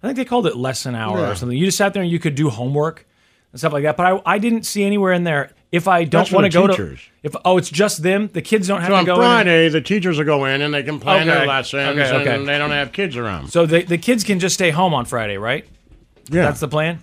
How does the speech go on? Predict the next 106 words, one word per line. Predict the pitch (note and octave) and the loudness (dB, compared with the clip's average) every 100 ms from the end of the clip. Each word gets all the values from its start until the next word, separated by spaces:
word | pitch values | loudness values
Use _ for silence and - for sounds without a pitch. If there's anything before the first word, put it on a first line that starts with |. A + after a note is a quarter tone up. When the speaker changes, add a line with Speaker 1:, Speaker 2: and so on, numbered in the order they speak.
| - | -2
Speaker 2:
I | D3 | 2
mean, | D#3 | 4
Speaker 1:
Yeah, | C#3 | 4
I | D3 | 4
Speaker 2:
I | |
Speaker 1:
like | G3+ A3+ | 4 2
that. | F#3 | 2
Speaker 2:
assume. | F#3+ D#3+ E3 | 4 4 4
I | C#3 | 4
listen | C3+ F3 F3 | 2 0 0
to | A2+ | -2
the | G2 | -2
story. | - G2 G#2 | -2 0 0
Speaker 1:
I, | C#3+ A#2 | 0 2
Speaker 2:
I | |
don't | D3 | 2
Speaker 1:
I | - | 2
Speaker 2:
know. | G#2 | 2
Speaker 1:
like, | |
Speaker 2:
You're | A2 | 2
Speaker 1:
I | B2 | 2
Speaker 2:
the | |
one | A#2+ | 2
Speaker 1:
like | G#2+ | 2
Speaker 2:
telling | - B2+ B2+ F#2+ | 0 0 0 0
it, | G#2 A#2 | 0 -2
but | F2 E2 | -4 -6
Speaker 1:
<laughs> | - - - D#3 G3 | -8 -16 -4 0 2
Well, | D#3+ F3 | 2 2
that's | G3+ - | 2 2
what | C4 | 2
I | |
was | B3+ | 4
Speaker 2:
you | |
don't | C#4 | 4
Speaker 1:
asking. | C#3+ | 2
Speaker 2:
pay | B2 C3 | 2 4
Speaker 1:
I | A2 | 4
wasn't | - - - | 4 4 2
Speaker 2:
attention | A2+ | 2
Speaker 1:
sure. | - - | 4 2
Speaker 2:
to | G2+ | 2
it. | |
But | C#3 | 2
I | |
Speaker 1:
I | F3 | 2
Speaker 2:
mean, | D#3+ | 2
you | B2 | 2
read | D3 - | 2 4
it. | C3 A#2 F3 - F#3 A#3+ | 4 4 2 -2 -10 -4
Speaker 1:
Yeah, | |
I | C4 | 0
know. | F#4 G#4 D3+ G#2+ | 2 4 2 0
So | G#3+ | 0
I'm | A#3+ | 2
asking | A3+ C#4 B3+ A#3+ | 2 0 0 0
you | |
to | B3+ | 0
clarify. | C#3+ G3+ | 2 4
Speaker 2:
I | |
Speaker 1:
You | G#3+ | 6
know | D4 | 6
Speaker 2:
but | D4+ | 6
Speaker 1:
I | |
have | B3+ | 4
Speaker 2:
I | |
mean, | F#3+ | 4
Speaker 1:
a | |
hard | G3 - | 4 4
Speaker 2:
but | G3 | 2
Speaker 1:
time | D3+ | 2
Speaker 2:
you | |
Speaker 1:
clarifying | D3 F#3 F#3 F#3 | 4 4 4 0
stuff. | F3+ A3+ | 0 0
I | G3+ | 2
Speaker 2:
My | F#3 | 4
Speaker 1:
misinterpret | D#3+ A#3 E3 G3+ | 4 2 2 2
Speaker 2:
God. | C#3+ G2+ | 2 0
Speaker 1:
things | E3+ E3 | 0 0
all | F3 | -2
the | F#3 | -2
time. | F#3+ - - - - - - _ | -4 -6 -6 -10 -14 -14 -20 _
So | G3 | 0
I | F3+ | 2
just | G#3+ | 2
wanna | A#3+ A3+ | 4 4
make | A3 | 2
sure | A3+ | 0
that | A#3+ D3 | 0 2
the | |
Speaker 2:
That | G#3+ | 4
Speaker 1:
kids | A#3 | 4
Speaker 2:
was | E3+ | 4
Speaker 1:
don't | G3 | 4
have | F#3 | 4
to | |
Speaker 2:
pretty | F#3+ E3+ | 2 2
Speaker 1:
go, | G3+ A#3+ | 4 6
Speaker 2:
clear, | A3+ | 4
Speaker 1:
go | F3 | 4
to | F#3+ | 4
Speaker 2:
I | |
Speaker 1:
school | F3 G2+ G2 | 2 2 4
on | F#3 F#3+ | 4 4
Speaker 2:
thought. | |
Speaker 1:
Friday. | F#3+ B2+ G2 - | 0 -2 -2 -6